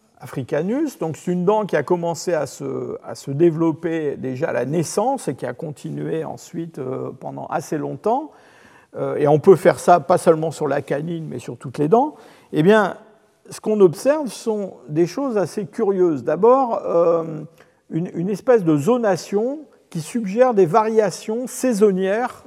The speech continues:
de l'alimentation de ces très jeunes australopithèques. Et l'étude qui a été, euh, menée par cette équipe a conclu,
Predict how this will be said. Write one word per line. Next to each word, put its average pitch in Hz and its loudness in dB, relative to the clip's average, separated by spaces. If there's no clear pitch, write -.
de 160 0
l'alimentation 185 -4
de 175 -2
ces 170 -6
très 190 -4
jeunes 180 -6
australopithèques. 160 -8
Et 214 6
l'étude 151 -2
qui 151 -6
a 147 -2
été, 143 -6
euh, 120 -6
menée 156 -6
par - -12
cette 120 -14
équipe 131 -2
a 160 0
conclu, 208 -4